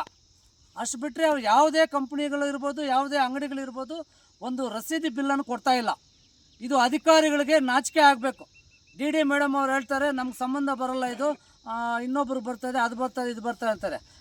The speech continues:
ಒಬ್ಬ ಜಿಲ್ಲೆಯಲ್ಲಿರ್ತಕ್ಕಂಥ ಅಧಿಕಾರಿ ನಿಮ್ಮ ಚಿಕ್ಕಬಳ್ಳಾಪುರ ತಾಲೂಕಲ್ಲೇ ನಡೀತಕ್ಕಂಥ ಒಂದು ಕಂಪ್ನಿ, ಅಶ್ವಿನಿ ಕಂಪ್ನಿ ಅಂತಕ್ಕಂಥ ಕಂಪ್ನಿ ಹತ್ರ ಹೋಗಿ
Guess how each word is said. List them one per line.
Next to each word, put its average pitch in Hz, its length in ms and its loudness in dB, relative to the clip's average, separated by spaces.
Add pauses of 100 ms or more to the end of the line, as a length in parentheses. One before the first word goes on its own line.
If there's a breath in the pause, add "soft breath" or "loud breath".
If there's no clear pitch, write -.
(160)
ಒಬ್ಬ 202 200 -6
ಜಿಲ್ಲೆಯಲ್ಲಿರ್ತಕ್ಕಂಥ 285 1120 6
ಅಧಿಕಾರಿ 285 520 2 (460 soft breath)
ನಿಮ್ಮ 294 220 -2
ಚಿಕ್ಕಬಳ್ಳಾಪುರ 285 720 0
ತಾಲೂಕಲ್ಲೇ 277 600 -2
ನಡೀತಕ್ಕಂಥ 262 580 -6
ಒಂದು 240 420 -8 (260 soft breath)
ಕಂಪ್ನಿ, 262 320 -4
ಅಶ್ವಿನಿ 277 500 0
ಕಂಪ್ನಿ 269 580 -4
ಅಂತಕ್ಕಂಥ 254 500 -6
ಕಂಪ್ನಿ 247 400 -4
ಹತ್ರ 277 200 -2
ಹೋಗಿ 247 380 -6